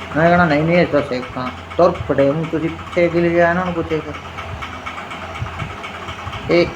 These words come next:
ਆਹ ਲੀਡਰ ਨੇ ਆਪਣੇ ਜਿਨ੍ਹਾਂ ਨੂੰ ਇੰਨੀ ਕੁ ਗੱਲ ਨਹੀਂ ਸਮਝ ਆਉਂਦੀ, ਇੰਨੀ ਕੁ। ਚੱਲ ਯਾਰ ਲੀਡਰ ਬਣਿਆ ਘੱਟੋ ਘੱਟ,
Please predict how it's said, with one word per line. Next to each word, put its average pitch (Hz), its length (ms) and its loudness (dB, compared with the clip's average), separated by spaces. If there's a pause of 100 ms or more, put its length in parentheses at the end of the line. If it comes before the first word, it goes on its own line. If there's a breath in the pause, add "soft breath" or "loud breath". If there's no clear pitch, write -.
(100)
ਆਹ 185 200 2
ਲੀਡਰ 135 320 2
ਨੇ 127 200 0
ਆਪਣੇ 127 240 -2
ਜਿਨ੍ਹਾਂ 151 220 0
ਨੂੰ 160 100 0
ਇੰਨੀ 143 240 0
ਕੁ 135 120 -2
ਗੱਲ 127 120 2
ਨਹੀਂ 123 200 -2
ਸਮਝ 123 260 -6
ਆਉਂਦੀ, 123 140 -4
ਇੰਨੀ 120 240 -8
ਕੁ। - 400 -12
ਚੱਲ 127 180 -4
ਯਾਰ 156 160 2
ਲੀਡਰ 151 460 2
ਬਣਿਆ 151 340 -2
ਘੱਟੋ 139 320 -2
ਘੱਟ, 151 240 -4